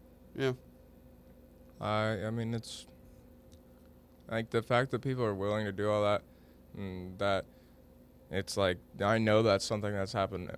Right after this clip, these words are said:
Speaker 2: in multiple cases probably. Um, I know there's probably thousands of people, millions
Speaker 1: Millions.
Speaker 2: probably, that just
Speaker 1: Yeah.
Speaker 2: do that stuff. Like,
Speaker 1: Yeah.
Speaker 2: I can remember getting grounded from video games and just wanting to play so bad. I would get grounded from the Xbox and be like, "Well,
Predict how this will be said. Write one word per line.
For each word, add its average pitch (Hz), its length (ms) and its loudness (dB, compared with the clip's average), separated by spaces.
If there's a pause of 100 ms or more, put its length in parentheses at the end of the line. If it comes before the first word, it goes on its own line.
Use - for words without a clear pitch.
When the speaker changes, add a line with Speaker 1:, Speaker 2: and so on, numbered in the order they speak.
(100)
Speaker 2:
in 101 140 -4
multiple 98 380 -4
cases 123 360 -2
probably. 87 460 -4
Um, 101 180 -6
I 101 160 -2
know 104 320 0
there's 95 220 0
probably 98 280 -2 (260)
thousands 113 520 2
of 113 120 -6
people, 113 460 -2 (460)
millions 127 520 6
Speaker 1:
Millions. 113 180 2
Speaker 2:
probably, 95 380 4
that 107 240 0
just 107 160 0
Speaker 1:
Yeah. 110 60 -4
Speaker 2:
do 180 160 6
that 120 160 4
stuff. 101 260 -2
Like, 131 240 0 (680)
Speaker 1:
Yeah. 143 120 -2 (120)
Speaker 2:
I 151 120 4
can 185 140 4
remember 165 260 6
getting 143 240 4
grounded 131 320 6
from 131 120 -2
video 127 280 4
games 101 280 0
and 113 120 -8
just 117 180 -6
wanting 113 220 -8
to 101 80 -8
play 113 180 -6
so 110 160 -8
bad. 107 160 -2 (300)
I 135 160 6
would 151 140 4
get 135 180 2
grounded 135 320 4
from 135 140 0
the 113 80 2
Xbox 135 460 4
and - 40 -12
be 131 80 -2
like, 110 140 -2
"Well, 151 340 4